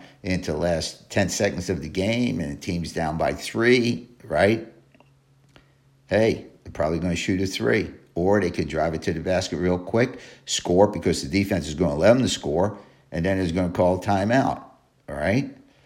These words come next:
So you gotta understand all these situations as you get down to the closing seconds of the game. And also remember this, okay? When a team calls a timeout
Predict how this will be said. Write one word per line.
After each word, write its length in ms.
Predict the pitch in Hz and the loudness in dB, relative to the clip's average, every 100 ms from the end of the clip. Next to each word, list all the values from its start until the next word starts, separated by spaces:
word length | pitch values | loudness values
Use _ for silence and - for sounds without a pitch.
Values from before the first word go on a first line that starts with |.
| _ _ _ _ | _ _ _ _
So 420 | - 120 90 - - - _ | 0 4 4 2 -14 -20 _
you 160 | - | -6
gotta 260 | 82 98 104 | 0 2 2
understand 720 | 120 117 107 - 104 107 90 | 0 0 -4 -2 -2 -2 -2
all 220 | - 92 107 | 0 0 2
these 260 | 120 - | 0 2
situations 760 | 110 104 104 92 98 - 101 87 | 0 -2 -2 2 0 0 -4 -2
as 200 | 85 82 | -4 -4
you 100 | 76 | -4
get 260 | 87 80 | -4 -4
down 340 | - 85 92 90 | -4 -4 -4 -6
to 440 | - 90 85 87 - - - | -4 -2 -2 -2 -8 -20 -10
the 100 | - | -10
closing 460 | - 82 82 110 | -4 -2 -2 -2
seconds 440 | 110 - - 90 95 | -2 -4 -4 -4 -4
of 160 | 95 | -4
the 80 | 110 | -4
game. 540 | 110 131 131 87 - - _ _ - - | 0 2 2 0 -6 -20 _ _ -20 -4
And 140 | 101 | 2
also 380 | 127 156 - 127 | 4 2 2 2
remember 500 | 110 107 113 104 98 | 4 2 2 2 2
this, 540 | 101 95 - - - - _ _ _ _ _ _ - | 2 0 0 -8 -8 -18 _ _ _ _ _ _ -18
okay? 380 | - 76 85 104 - _ _ _ _ - - | -6 -4 -4 -6 -14 _ _ _ _ -20 -2
When 180 | 113 113 | 0 2
a 60 | |
team 340 | 104 139 147 135 | 2 2 2 0
calls 340 | 123 120 110 | 2 2 2
a 60 | 92 | -6
timeout 720 | - 98 98 - 98 - | -2 -2 0 -2 -6 -8